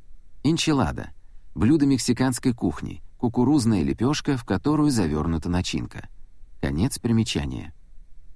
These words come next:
В общем, Нэнси Бобофит кидалась в него кусочками сэндвича, которые застревали в его каштановых кудрях. Она отлично знала, что я ничего ей не сделаю,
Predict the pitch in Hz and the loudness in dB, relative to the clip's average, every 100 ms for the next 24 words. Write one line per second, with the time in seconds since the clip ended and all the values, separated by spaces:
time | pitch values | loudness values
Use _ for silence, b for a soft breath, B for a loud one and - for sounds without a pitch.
0 | - - - - - 117 160 - 156 147 | -14 -14 -16 -16 -2 2 2 2 2 2
1 | 135 127 147 131 131 131 202 117 - - | 2 4 4 4 2 2 2 2 -2 -8
2 | - - - - - - 135 196 185 - | -14 -20 -20 -18 -4 0 2 4 2 2
3 | 156 156 127 131 160 - 127 123 - 190 | 2 2 2 0 0 2 2 2 2 2
4 | 139 90 - 76 95 131 123 117 120 113 | 2 0 -2 -4 -2 0 2 2 2 0
5 | 123 120 151 127 101 113 107 107 - 123 | 2 2 4 2 4 2 2 0 0 0
6 | 123 107 - 110 98 76 69 - - - | 2 0 0 -2 0 0 -4 -12 -18 -20
7 | - - - - - - - - 98 104 | -18 -18 -18 -18 -18 -18 -18 -6 0 2
8 | 135 156 180 - 147 120 123 175 117 - | 2 0 -2 0 0 2 2 4 2 0
9 | 98 120 151 123 107 98 151 131 127 117 | 2 2 4 2 2 2 4 4 4 2
10 | 117 147 82 - | 2 2 2 -2